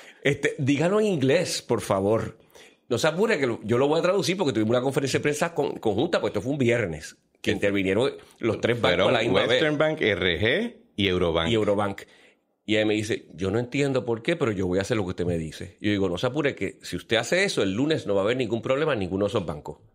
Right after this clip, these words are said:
Speaker 1: Y no hubo ningún problema.
Speaker 2: ¿Y ya pensaba que iba a haber un run of the bank? Sí.
Speaker 1: Bueno,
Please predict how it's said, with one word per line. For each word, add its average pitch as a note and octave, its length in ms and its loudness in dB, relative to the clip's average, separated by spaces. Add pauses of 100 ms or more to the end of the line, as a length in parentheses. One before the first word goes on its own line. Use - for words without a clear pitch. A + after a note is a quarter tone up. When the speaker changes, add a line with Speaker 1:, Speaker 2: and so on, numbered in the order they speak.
(640)
Speaker 1:
Y D#2+ 100 -16
no D2 100 -18
hubo D#2 160 -10
ningún E2 320 -10
problema. A#2+ 640 -2 (600)
Speaker 2:
¿Y G#2+ 80 0
ya A2 180 2
pensaba F#3+ 380 0
que G3 100 -2
iba F#3 100 4
a - 20 4
haber E3+ 120 2
un D#3+ 160 0
run C#3+ 140 2
of C#3 140 0
the C3 80 2
bank? A#2+ 340 0
Sí. - 200 -4
Speaker 1:
Bueno, - 280 0